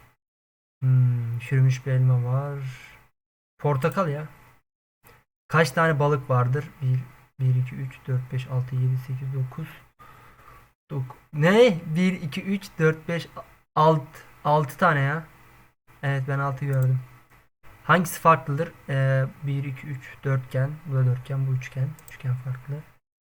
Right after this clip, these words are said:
Hangisi daha hızlıdır? Üstü açık araba mı? Ya, üstü açık araba daha hızlıdır. Hangisi sayı daha büyüktür?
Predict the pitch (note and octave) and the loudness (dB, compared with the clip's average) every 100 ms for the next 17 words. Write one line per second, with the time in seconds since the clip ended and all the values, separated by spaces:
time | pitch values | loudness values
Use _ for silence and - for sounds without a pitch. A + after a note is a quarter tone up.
0 | _ _ - F3+ F3+ - E3 E3 D#3 C3+ | _ _ 0 2 2 6 10 10 10 4
1 | C3+ E3 - - - - - - - - | 2 0 -8 -20 -20 -20 -20 -20 -20 -20
2 | - - - - _ _ _ _ _ - | -20 -20 -20 -20 _ _ _ _ _ -20
3 | - - - - - C3 - D3 C3 C3+ | -20 -20 -20 -18 -10 -8 -4 -6 -4 0
4 | C3 B2+ C3 C#3 D3 - - - - - | 2 4 2 -2 -8 -8 -10 -14 -18 -10
5 | D#3+ C3+ B2+ D3+ E3+ E3 C#3 B2+ C3 - | -4 0 0 0 -4 -4 0 0 -2 -8
6 | - _ _ - E3 - - D#3+ D#3 D3 | -20 _ _ -2 -2 -2 -4 -2 0 4
7 | C#3+ C#3 C3 B2+ B2+ C#3+ C3+ | 6 6 2 2 -2 -8 -10